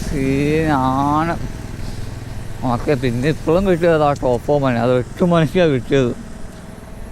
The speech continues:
കട്ട പോസ്റ്റ്. ഇപ്പം എന്താ എടുക്കാൻ വേണ്ടി പോവാ. ഓ ഗായ്സ്, ഇത് ഇപ്പോഴും ഇവിടെ പോസ്റ്റ് ആവുന്നു കേട്ടോ. ഞാൻ നമ്മുടെ ടോപ്പ് ഫോമിൽ എത്തിയിട്ടുണ്ട്, പക്ഷേ ഫുഡ്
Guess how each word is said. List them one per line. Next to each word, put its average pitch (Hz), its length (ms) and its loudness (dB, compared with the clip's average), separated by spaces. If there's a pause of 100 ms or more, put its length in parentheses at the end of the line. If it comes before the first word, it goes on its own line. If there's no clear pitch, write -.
(180)
കട്ട 120 380 -2 (160)
പോസ്റ്റ്. 131 420 0 (1040)
ഇപ്പം 120 180 -4
എന്താ 123 240 0
എടുക്കാൻ 120 300 0
വേണ്ടി 147 160 -2 (100)
പോവാ. 147 240 0 (2000)
ഓ 143 40 6 (140)
ഗായ്സ്, 156 400 4
ഇത് 160 180 6
ഇപ്പോഴും 185 280 2
ഇവിടെ 180 140 2 (120)
പോസ്റ്റ് 156 260 2
ആവുന്നു 156 220 4
കേട്ടോ. 151 140 4 (120)
ഞാൻ 135 160 6
നമ്മുടെ 160 220 6 (100)
ടോപ്പ് 147 260 4
ഫോമിൽ 180 260 4
എത്തിയിട്ടുണ്ട്, 180 540 4 (720)
പക്ഷേ 147 280 6
ഫുഡ് 147 300 2